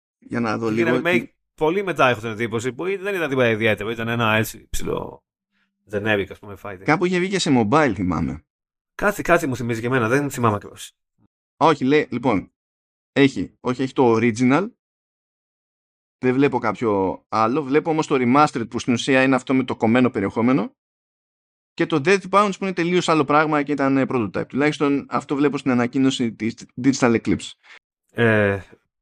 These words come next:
Speaker 2: άρα και θα είναι με, θα είναι σαν, ε, οκ, γιατί λέμε ντοκιμαντέρ, ας πούμε. Θα είναι, δεν ξέρω αν ξέρεις, ε, πώς θα είναι η μορφή του, δηλαδή. Θα έχει τρία ξεχωριστά κομμάτια και αυτό είναι όλο, ή θα έχει μέσα, ας πούμε,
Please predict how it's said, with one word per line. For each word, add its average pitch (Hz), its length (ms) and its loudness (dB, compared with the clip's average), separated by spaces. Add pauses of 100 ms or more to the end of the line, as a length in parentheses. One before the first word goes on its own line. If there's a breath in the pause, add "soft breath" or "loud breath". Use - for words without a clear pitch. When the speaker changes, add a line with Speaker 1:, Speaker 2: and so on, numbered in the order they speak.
(260)
Speaker 2:
άρα 131 220 0
και 151 80 -2
θα 135 220 2
είναι 143 140 -2
με, 131 300 -6
θα - 300 -6
είναι 139 240 -2
σαν, - 400 -2
ε, 95 240 -8
οκ, 104 180 -8
γιατί 110 260 -2
λέμε 127 160 -6
ντοκιμαντέρ, 117 500 0
ας 95 120 -4
πούμε. 90 300 -16 (760)
Θα 123 240 0
είναι, 143 460 -2 (520)
δεν 123 160 -6
ξέρω 135 160 0
αν 120 80 0
ξέρεις, 104 520 0 (220)
ε, 92 340 -4 (240)
πώς 117 140 -8
θα 123 100 -6
είναι 123 100 -4
η - 20 -4
μορφή 127 320 2
του, 104 120 -2
δηλαδή. 92 240 -6
Θα 120 100 0
έχει 123 180 0
τρία 139 300 2
ξεχωριστά 113 500 -4
κομμάτια 131 300 -2
και 117 100 -4
αυτό 135 180 -6
είναι 123 140 -4
όλο, 135 340 2
ή 202 60 -2
θα 196 120 -4
έχει 160 180 -4
μέσα, 143 240 -2
ας 117 80 -4
πούμε, 127 300 2